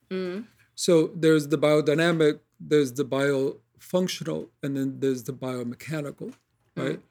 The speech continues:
Speaker 1: Mm-hmm.
Speaker 2: So, so the easiest way to describe it to a patient, you know, I wouldn't necessarily have used that definition with a patient either, right? Would be that mechanically, like, we're made up of rhythms.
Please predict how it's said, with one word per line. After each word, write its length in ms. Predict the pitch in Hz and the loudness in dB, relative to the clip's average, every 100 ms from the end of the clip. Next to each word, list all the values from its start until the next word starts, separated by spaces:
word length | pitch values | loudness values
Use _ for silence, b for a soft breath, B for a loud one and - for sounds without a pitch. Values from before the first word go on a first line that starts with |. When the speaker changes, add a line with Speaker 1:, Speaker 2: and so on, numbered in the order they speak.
| - | -14
Speaker 1:
Mm-hmm. 180 | 170 165 | -12 -10
Speaker 2:
So, 380 | 185 175 151 143 - | 2 4 4 2 -6
so 380 | - 170 147 | 2 2 2
the 160 | 170 151 | -2 -2
easiest 560 | 147 175 180 170 156 - | 0 0 0 0 0 2
way 100 | 156 | 0
to 140 | 127 | 0
describe 500 | 135 139 - 147 139 | -4 -4 0 0 0
it 120 | 127 - | -2 -4
to 140 | 127 | -10
a 60 | 117 | -10
patient, 600 | - 196 202 160 139 135 _ - | -4 0 0 -2 -4 -6 _ -6
you 100 | 143 | -4
know, 140 | 127 | -2
I 60 | 123 | -4
wouldn't 400 | 127 139 127 208 214 190 151 | -2 0 0 -4 -10 -8 -6
necessarily 680 | 131 127 - 123 123 120 117 | -6 -6 -6 -4 -2 -4 -6
have 120 | 117 | -8
used 280 | 123 120 120 | -6 -6 -6
that 200 | 123 120 | -6 -8
definition 520 | 120 147 135 - 127 | -10 -6 -6 -6 -8
with 120 | 120 | -10
a 60 | 123 | -8
patient 340 | 139 127 156 | -6 -4 2
either, 280 | 170 135 120 | 2 2 -2
right? 320 | 139 143 175 B B B B | -2 -2 -2 B B B B
Would 140 | 175 160 | 4 8
be 140 | 165 | 8
that 240 | 156 156 170 | 8 4 2
mechanically, 720 | 156 170 185 202 202 170 156 | -2 0 4 4 4 4 6
like, 180 | 147 143 | 4 2
we're 220 | 147 151 | 0 2
made 340 | 156 160 165 | 4 4 6
up 300 | 160 151 - _ - | 4 2 -2 _ 0
of 300 | 151 139 127 | 2 2 4
rhythms. 640 | 175 151 180 254 - - | 4 4 0 -6 -10 -20